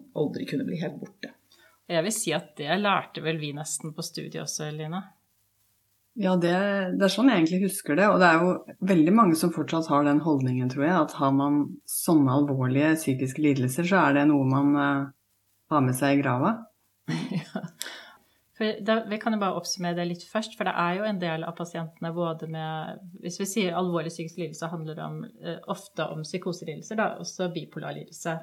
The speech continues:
Speaker 1: Mm.
Speaker 2: putter vi jo også noen ganger i den boksen. Eh, men så er det jo en andel av de som faktisk blir friske.
Speaker 1: Ja.
Speaker 2: Og hvor, hvor stor del sånn cirka?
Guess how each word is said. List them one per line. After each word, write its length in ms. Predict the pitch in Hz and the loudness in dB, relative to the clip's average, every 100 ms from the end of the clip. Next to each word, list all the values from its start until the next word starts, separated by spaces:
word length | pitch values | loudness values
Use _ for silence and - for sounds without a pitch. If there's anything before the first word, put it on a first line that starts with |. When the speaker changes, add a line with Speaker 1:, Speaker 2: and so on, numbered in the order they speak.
| - | -10
Speaker 1:
Mm. 180 | - 175 160 - _ | -4 -4 -4 -10 _
Speaker 2:
putter 300 | 180 180 - | -12 -10 -8
vi 60 | |
jo 80 | 156 156 - - | -8 -8 -12 -14
også 400 | - 160 - 165 160 | -10 -8 -8 -6 -6
noen 160 | 156 | -6
ganger 220 | 151 151 156 | -8 -8 -8
i 60 | |
den 180 | 151 147 | -8 -8
boksen. 380 | 151 156 - 311 392 - - - _ _ | -8 -8 -4 -4 -6 -18 -20 -20 _ _
Eh, 480 | - 196 185 185 185 214 | -4 -2 0 0 -2 -6
men 280 | - 196 196 | -6 -4 -4
så 220 | 196 226 208 | -2 0 2
er 160 | 170 | 2
det 80 | 160 | 0
jo 80 | 208 | -2
en 80 | 226 | 0
andel 240 | 214 170 151 | 0 0 -4
av 80 | 165 | -4
de 140 | 156 | -6
som 160 | 185 180 | -8 -8
faktisk 540 | - - - 185 - | -10 -12 -14 -14 -12
blir 160 | 143 156 | -12 -10
friske. 400 | 196 180 - - - _ _ _ _ _ _ _ _ | -10 -12 -10 -14 -14 _ _ _ _ _ _ _ _
Speaker 1:
Ja. 180 | - - - _ _ _ - | -20 -18 -18 _ _ _ -10
Speaker 2:
Og 140 | 190 180 | -6 -2
hvor, 160 | 190 | -4
hvor 140 | - 180 | -4 -6
stor 400 | 175 - 170 175 | -8 -8 -6 -6
del 220 | 165 156 | -6 -8
sånn 160 | 156 156 | -10 -12
cirka? 560 | - 160 - - 175 | -10 -10 -12 -14 -14